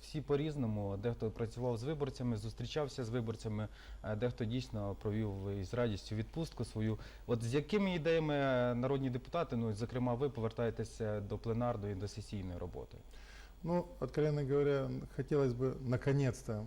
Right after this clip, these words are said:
Speaker 2: чтобы хоть первая парламентская сессионная неделя началась.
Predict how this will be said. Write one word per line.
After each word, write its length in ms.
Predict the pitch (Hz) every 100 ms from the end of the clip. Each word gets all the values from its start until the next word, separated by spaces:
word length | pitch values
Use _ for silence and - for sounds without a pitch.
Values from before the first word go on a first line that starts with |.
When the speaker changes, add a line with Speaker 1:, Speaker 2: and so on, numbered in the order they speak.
| -
Speaker 2:
чтобы 260 | - 113
хоть 200 | 110 120 - -
первая 440 | 139 139 131 123 113
парламентская 840 | - 123 127 131 120 104 - 113
сессионная 640 | 104 120 - 131 123 123 117
неделя 560 | 113 101 123 120 113 -
началась. 600 | 117 113 127 120 101 -